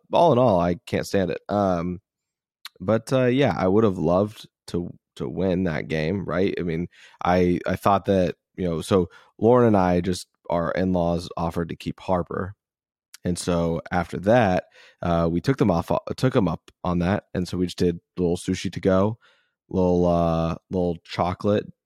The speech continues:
you know, dipping melting chocolate, put it in the little, you know, melt it, get some str-, fruit in there. And then we got a little, uh, little pink Moscato right here for those on YouTube. And, you know,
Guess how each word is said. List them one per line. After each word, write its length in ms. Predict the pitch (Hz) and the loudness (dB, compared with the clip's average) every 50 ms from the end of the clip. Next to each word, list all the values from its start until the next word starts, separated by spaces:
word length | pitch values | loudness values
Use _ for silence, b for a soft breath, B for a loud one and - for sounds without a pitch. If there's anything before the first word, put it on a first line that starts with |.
| _ _ | _ _
you 80 | - 85 | -6 -6
know, 80 | 76 85 | -6 -2
dipping 340 | 85 95 92 - 104 104 | -2 -4 -2 0 0 2
melting 300 | 98 98 98 98 - 113 | 2 2 2 0 0 -4
chocolate, 540 | 107 - 123 113 117 110 - 123 131 131 - - _ | -2 -2 -2 -2 -2 -2 -2 -2 -2 -2 -2 -6 _
put 100 | - 98 | -4 -4
it 80 | 95 92 | -2 -2
in 120 | 92 92 | -2 -2
the 40 | 92 | 0
little, 420 | 92 95 95 95 95 95 95 95 | -2 -2 -2 -2 -2 -2 -2 -4
you 80 | 92 98 | -6 -6
know, 300 | 98 95 104 110 113 127 - _ | -6 -6 -6 -8 -10 -14 -14 _
melt 280 | - 104 104 107 - - | -4 -2 -2 -2 -2 -2
it, 180 | 127 131 - - b b b b b b _ | -2 -2 -2 -6 b b b b b b _
get 100 | 92 - | -12 -6
some 240 | - 101 92 92 90 | -4 -4 -2 -2 -4
str-, 280 | - - - - 98 82 | -6 -10 -12 -10 -10 -12
fruit 320 | - _ - - 110 110 | -12 _ -4 -2 0 0
in 140 | 117 117 120 | 0 0 0
there. 320 | 120 123 127 135 143 147 b b b b b b | 0 0 0 0 -2 -6 b b b b b b
And 80 | - 95 | -2 0
then 60 | 98 | 2
we 80 | 95 95 | 4 4
got 120 | 98 98 | 4 4
a 20 | |
little, 360 | 98 98 101 101 98 98 98 98 | 4 4 4 4 4 4 4 4
uh, 520 | 95 92 90 90 87 87 87 85 85 71 - _ | 4 4 2 2 2 2 0 0 -2 -4 -6 _
little 220 | - 98 92 85 - | -4 -4 -4 -4 -6
pink 220 | - - 117 - - | -6 -6 -6 -4 -4
Moscato 800 | 80 95 - - - 95 95 101 113 123 135 143 151 175 180 - _ _ _ _ _ _ _ _ | -6 -8 -4 -2 0 2 4 4 4 4 2 2 0 -2 -6 -10 _ _ _ _ _ _ _ _
right 240 | - 104 104 82 104 | -2 0 0 0 0
here 380 | 110 113 120 135 147 151 151 - | 0 0 0 0 -2 -4 -6 -6
for 120 | - 107 | -2 0
those 180 | 104 107 107 104 | 0 2 2 2
on 140 | 104 104 104 | 0 0 0
YouTube. 480 | 110 120 - - 139 143 151 156 175 - _ _ _ _ _ _ _ _ _ _ _ _ _ _ _ _ _ | -2 -4 -2 -2 -2 -2 0 -2 -6 -12 _ _ _ _ _ _ _ _ _ _ _ _ _ _ _ _ _
And, 340 | - - 113 131 143 139 - - | -2 0 0 2 0 0 -4 -4
you 140 | _ - 147 | _ 4 4
know, 240 | 151 113 123 139 | 6 6 4 2